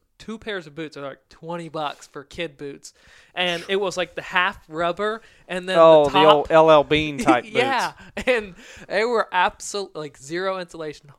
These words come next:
Speaker 1: Horrible for keeping a foot warm. And, uh, that's what I had to hunt in. But, okay, to answer the question,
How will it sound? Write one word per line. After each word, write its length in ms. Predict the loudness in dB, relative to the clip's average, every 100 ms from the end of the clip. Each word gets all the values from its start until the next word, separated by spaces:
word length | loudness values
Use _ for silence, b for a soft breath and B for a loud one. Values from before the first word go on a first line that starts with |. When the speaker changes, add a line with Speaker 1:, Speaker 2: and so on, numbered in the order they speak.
| _
Speaker 1:
Horrible 840 | -16 -6 0 2 2 0 -4 -12
for 180 | -14 -20
keeping 320 | -16 -18 -18
a 60 | -16
foot 260 | -10 -10 -10 _ _ _ -20
warm. 540 | -12 -10 -10 -12 -16 _ _ _ _ _ _
And, 240 | -10 -8
uh, 60 | -8
that's 240 | -8 -10
what 100 | -10
I 40 | -10
had 140 | -12
to 60 | -14
hunt 220 | -14 -12
in. 220 | -14 -18 _ _ _
But, 160 | -8 -8
okay, 300 | -8 -6 -8 -10
to 80 | -10
answer 180 | -10 -10
the 60 |
question, 540 | -10 -6 -6 -8 -20